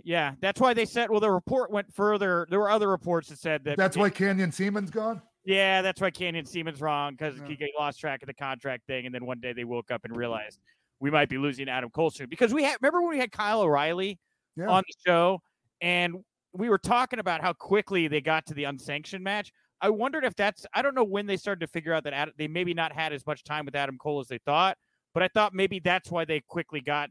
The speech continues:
Speaker 1: to the, the peak of the, the Kyle O'Reilly stuff, 'cause they thought maybe this guy could be gone or something like that. We didn't know that at the time, you
Speaker 2: Hmm,
Speaker 1: know?
Speaker 2: maybe. Yeah,
Speaker 1: Yeah.
Speaker 2: it might be.
Speaker 1: Yeah, for sure.
Speaker 2: Wow.
Speaker 1: Mm-hmm.
Speaker 2: I, you know,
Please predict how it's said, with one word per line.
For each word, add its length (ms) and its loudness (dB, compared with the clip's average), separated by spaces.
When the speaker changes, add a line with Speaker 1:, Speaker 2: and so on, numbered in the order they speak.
Speaker 1:
to 140 -8
the, 200 -4
the 80 -12
peak 320 -10
of 180 -4
the, 240 -6
the 60 -18
Kyle 240 -2
O'Reilly 320 0
stuff, 200 -10
'cause 120 -12
they 140 -6
thought 200 -8
maybe 480 -6
this 140 -10
guy 140 0
could 120 -8
be 80 -6
gone 240 2
or 80 -6
something 340 -14
like 200 -16
that. 180 -12
We 100 -2
didn't 180 -2
know 120 4
that 160 -2
at 120 -18
the 80 -20
time, 300 -20
you 140 -10
Speaker 2:
Hmm, 60 -4
Speaker 1:
know? 40 -2
Speaker 2:
maybe. 280 -4
Yeah, 240 -2
Speaker 1:
Yeah. 140 4
Speaker 2:
it 60 -2
might 180 -8
be. 140 -8
Speaker 1:
Yeah, 180 -8
for 80 -18
sure. 200 -18
Speaker 2:
Wow. 280 -10
Speaker 1:
Mm-hmm. 100 -6
Speaker 2:
I, 120 8
you 160 6
know, 420 8